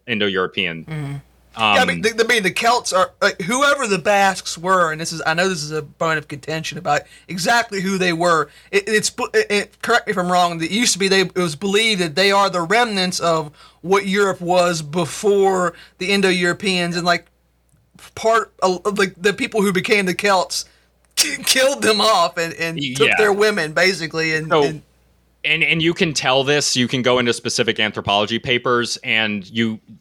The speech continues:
Speaker 1: you can tell whether the population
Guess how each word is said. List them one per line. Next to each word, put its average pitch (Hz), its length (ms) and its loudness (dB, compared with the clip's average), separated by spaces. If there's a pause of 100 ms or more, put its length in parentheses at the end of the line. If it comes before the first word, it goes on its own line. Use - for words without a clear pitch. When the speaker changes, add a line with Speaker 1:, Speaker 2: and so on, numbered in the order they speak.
(100)
Speaker 1:
you 143 540 -6
can 165 180 0
tell 175 500 0
whether 139 440 2
the 120 100 -2
population 120 1080 0